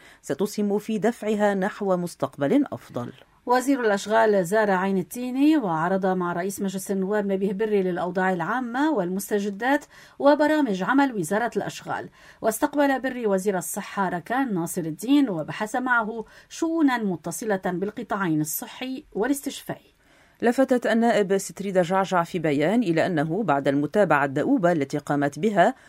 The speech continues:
Speaker 1: مع وزيري الأشغال في الحكومة السابقة والحكومة الحالية لتأمين تمويل المرحلة الأولى من مشروع صيانة وتأهيل طريق حاتشيت البالغ طوله ألف ومئتين وخمسين متراً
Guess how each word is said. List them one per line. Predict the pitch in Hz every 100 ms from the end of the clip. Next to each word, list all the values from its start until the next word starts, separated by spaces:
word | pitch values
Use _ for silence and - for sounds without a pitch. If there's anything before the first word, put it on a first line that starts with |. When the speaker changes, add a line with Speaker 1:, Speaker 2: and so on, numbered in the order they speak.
| - -
Speaker 1:
مع | 214 233
وزيري | 220 202 190 214 269
الأشغال | 220 160 156 151 180
في | 143
الحكومة | 131 143 170 156
السابقة | 147 226 247 170 - 143
والحكومة | 120 131 - 151 139
الحالية | - 151 220 190 233 - - - -
لتأمين | - - 254 320 285
تمويل | 247 233 254
المرحلة | 233 185 165 - 160 175
الأولى | 160 247 269 208 277 - - -
من | 285 262
مشروع | 262 262 277
صيانة | 247 220 247 247 -
وتأهيل | 208 202 202 202 311 214 143
طريق | 160 160 -
حاتشيت | - 135 - - 277 294 - - - -
البالغ | 160 143 147 190
طوله | 202 254 262 247 247 _ 240
ألف | 302 -
ومئتين | 165 156 156 254 226
وخمسين | 143 - 156 - 254 156
متراً | 214 - 233 330